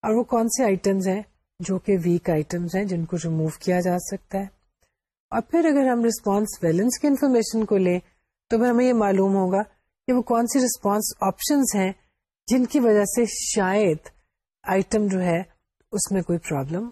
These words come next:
آ رہا ہو۔ تو آپ اس ٹیبل کو دیکھتے ہوئے شاید آپ خود بھی یہ سمجھیں گے کہ آپ کو شروع میں مثلاً آئٹم ٹو اور فائیو جیسے دکھائی دے رہے ہیں، آپ ان کو شاید ریموو کرنا چاہیں۔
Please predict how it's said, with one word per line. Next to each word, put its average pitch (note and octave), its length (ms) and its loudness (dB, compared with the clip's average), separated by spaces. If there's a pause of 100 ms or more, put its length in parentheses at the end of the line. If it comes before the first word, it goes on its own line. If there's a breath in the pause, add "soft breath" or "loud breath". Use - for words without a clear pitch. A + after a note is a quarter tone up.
(140)
آ F3 220 -2
رہا C#3+ 260 -4
ہو۔ C#3+ 80 -10 (1400)
تو - 80 -2
آپ G3+ 120 0
اس A#3+ 160 -2
ٹیبل C4+ 240 2
کو C#4+ 120 0
دیکھتے A#3 320 0
ہوئے C#4 160 2
شاید A#3+ 300 0
آپ - 200 -6
خود B3 200 0
بھی C#4+ 100 4
یہ C4+ 80 4 (100)
سمجھیں F#3+ 340 0
گے G3 120 2
کہ - 100 -4
آپ F#3 180 -2
کو G3+ 100 -6
شروع A#3+ 280 0
میں B3+ 100 2
مثلاً G3 360 -2 (540 soft breath)
آئٹم G3+ 440 0 (120)
ٹو B3 260 4
اور F#3 100 2 (120)
فائیو F3+ 320 2
جیسے F3 300 -2
دکھائی D#3+ 440 0
دے D3+ 220 2
رہے D#3 140 -2
ہیں، F3 180 -4 (640)
آپ F3 160 -2
ان F#3+ 160 -2
کو G#3 80 0
شاید F3+ 280 0 (140)
ریموو D#3+ 200 -2 (120)
کرنا E3 320 -2
چاہیں۔ F3 300 -6